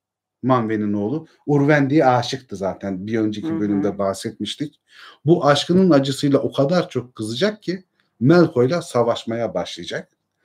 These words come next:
Speaker 1: Ve bu savaşın sonunda güçler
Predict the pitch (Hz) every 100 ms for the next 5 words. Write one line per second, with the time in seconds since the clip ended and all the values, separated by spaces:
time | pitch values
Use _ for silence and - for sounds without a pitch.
0 | _ _ 135 139 143 170 143 143 139 -
1 | 160 - 117 113 107 139 202 - _ _
2 | _ - 131 - - 151 -